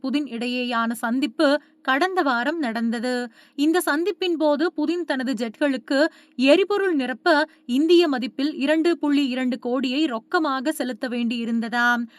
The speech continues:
உலகின் மிக முக்கிய நாட்டின் தலைவர் ஒருவர் ஏன் ரொக்கமாக செலுத்தினார்?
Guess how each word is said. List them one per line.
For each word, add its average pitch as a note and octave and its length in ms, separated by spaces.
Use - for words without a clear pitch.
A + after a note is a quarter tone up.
உலகின் D4+ 480
மிக C4+ 280
முக்கிய D4 480
நாட்டின் B3 560
தலைவர் A3+ 440
ஒருவர் C#4+ 440
ஏன் D#4 280
ரொக்கமாக D4 640
செலுத்தினார்? B3 720